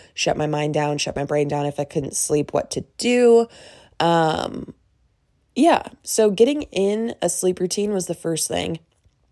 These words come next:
And it was really hard. It wasn't easy at the beginning because, like I said, I was so, like, wired at this point that, like, not on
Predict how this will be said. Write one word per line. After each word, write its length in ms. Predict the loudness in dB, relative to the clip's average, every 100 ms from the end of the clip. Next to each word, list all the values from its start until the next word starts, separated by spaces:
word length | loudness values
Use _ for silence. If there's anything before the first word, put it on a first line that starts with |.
| _ _ -4
And 180 | 0 2
it 80 | 2
was 160 | 4
really 160 | 4 6
hard. 280 | 6 4 2
It 80 | 2
wasn't 260 | 2 2
easy 240 | 0 0 -2
at 80 |
the 60 | -2
beginning 400 | -2 0 0 -4
because, 600 | -6 -2 0 0 -2 -4 -8 -20 _
like 220 | 0 2
I 60 | 2
said, 360 | 0 2 2 2
I 140 | 2
was 200 | 0 0
so, 640 | -2 2 2 4 2 2 0
like, 200 | -4 -4
wired 600 | -8 -8 -4 -2 0 0
at 140 | -2
this 160 | -6 -6
point 500 | -6 -6 -2 -4 -2
that, 160 | -2 0
like, 380 | 0 0 -4 -12 -12 -16 _ _
not 280 | -6 -4 -4
on 260 | -8 -10